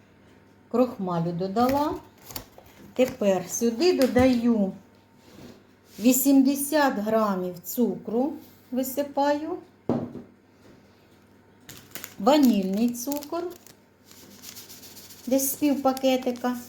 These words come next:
висипала. Так, і тепер оце все, е, цю начинку буду взбивати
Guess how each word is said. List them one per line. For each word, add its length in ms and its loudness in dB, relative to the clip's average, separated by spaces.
висипала. 720 0
Так, 200 0
і 100 -2
тепер 420 2
оце 280 2
все, 320 -2
е, 120 -4
цю 220 0
начинку 600 2
буду 320 2
взбивати 760 0